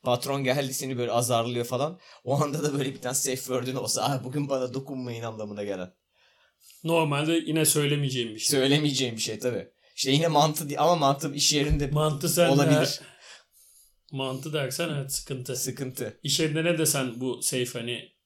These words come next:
Speaker 2: "Evet ya, hiç alakasız bir şey," dedi bu.
Speaker 1: Kırbaçla desen mesela çok alakasız
Speaker 2: Yo,
Speaker 1: değil.
Speaker 2: yine Devlet Bahçeli.
Speaker 1: <laughs>
Speaker 2: Bence bütün safe word'ler Devlet Bahçeli olmalı.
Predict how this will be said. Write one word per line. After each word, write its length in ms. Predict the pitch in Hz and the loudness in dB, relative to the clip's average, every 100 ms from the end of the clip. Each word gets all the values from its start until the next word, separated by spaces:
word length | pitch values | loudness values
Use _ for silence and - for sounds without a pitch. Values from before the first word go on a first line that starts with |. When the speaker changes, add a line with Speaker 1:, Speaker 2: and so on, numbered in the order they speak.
| _ _ | _ _
Speaker 2:
"Evet 340 | 131 139 135 123 | -4 -4 -4 -8
ya, 240 | 117 101 - _ _ _ _ _ - | -8 -10 -16 _ _ _ _ _ -12
hiç 220 | 147 151 | -4 0
alakasız 540 | 143 139 - 120 135 | 0 -2 -6 -6 -6
bir 60 | 127 | -4
şey," 220 | 135 131 | -4 -4
dedi 240 | 127 113 | -6 -12
bu. 160 | 104 - 139 | -12 -12 -6
Speaker 1:
Kırbaçla 600 | - 156 147 156 147 160 160 | 0 0 2 6 6 6 2
desen 320 | 151 147 135 | 2 2 0
mesela 380 | 120 135 127 147 | 0 0 0 -2
çok 260 | 156 131 | -4 -4
alakasız 400 | 139 139 110 95 | -6 -4 -6 2
Speaker 2:
Yo, 240 | 180 190 180 | 6 6 4
Speaker 1:
değil. 120 | - - | -4 -4
Speaker 2:
yine 280 | 160 180 139 | 0 2 0
Devlet 360 | 131 131 - | -2 -4 -2
Bahçeli. 640 | 139 - 139 143 143 185 208 185 180 - - - | -2 -2 -4 -6 -6 -8 -6 -8 -8 -10 -14 -14
Speaker 1:
<laughs> 560 | 143 - - _ - 131 | -16 -16 -20 _ -8 0
Speaker 2:
Bence 400 | 175 196 202 156 | 2 2 -2 -4
bütün 320 | 143 247 240 | 0 -2 0
safe 260 | - 180 175 | 2 4 4
word'ler 540 | - 151 143 196 185 | 2 -2 0 2 2
Devlet 300 | 165 165 170 | 4 2 2
Bahçeli 400 | 156 147 165 156 | 2 2 0 0
olmalı. 460 | 131 110 110 - | 0 -4 -10 -16